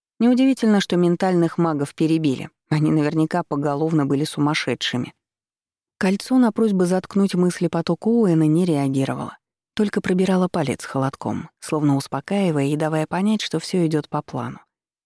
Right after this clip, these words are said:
«Слушай, мол, Риночка, тебе полезно».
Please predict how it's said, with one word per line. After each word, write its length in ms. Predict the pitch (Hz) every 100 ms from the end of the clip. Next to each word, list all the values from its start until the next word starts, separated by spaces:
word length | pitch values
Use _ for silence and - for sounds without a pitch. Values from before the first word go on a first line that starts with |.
| _ _
«Слушай, 480 | - 269 269 233 214
мол, 260 | 202 196
Риночка, 540 | 190 185 180 - - 147
тебе 260 | - 170
полезно». 540 | 165 151 120 156 -